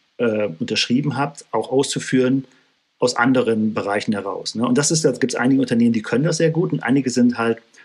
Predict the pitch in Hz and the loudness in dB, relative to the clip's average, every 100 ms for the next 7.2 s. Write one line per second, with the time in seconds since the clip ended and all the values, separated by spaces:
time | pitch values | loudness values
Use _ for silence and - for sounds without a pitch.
0 | _ 120 127 123 117 117 113 113 110 107 | _ 2 2 0 -2 -2 -2 -2 -2 -2
1 | - 107 104 107 107 - 113 - - 101 | -4 -4 -2 -2 -2 -4 -4 -6 -6 -4
2 | 107 113 131 160 135 123 120 120 110 127 | -2 -2 0 0 2 2 4 2 4 4
3 | 131 123 - - - 123 120 120 - 123 | 4 2 -2 -18 -4 0 2 0 -2 0
4 | 113 110 120 120 113 113 - 107 107 117 | 0 2 0 0 -2 -4 -6 -6 -4 -2
5 | 110 104 104 104 - _ _ _ - 117 | -2 -2 -4 -4 -6 _ _ _ -4 0
6 | 123 - - 117 - 117 110 107 101 135 | 0 0 0 0 0 -2 0 0 2 4
7 | 151 156 | 4 2